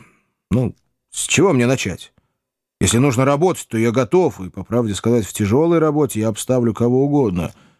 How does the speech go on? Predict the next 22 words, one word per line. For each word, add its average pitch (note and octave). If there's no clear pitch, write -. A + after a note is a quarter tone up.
Если F2
только A#2
я A#2+
достигну B2
всего A2+
этого, B2
то G#2+
я G#2+
буду A2+
работать B2+
день C#3+
и D#3
ночь. D#3+
Вам, E2+
может F2
быть, F2+
смешно, B2+
что -
я E2
об F2
этом F2+
говорю. F#2+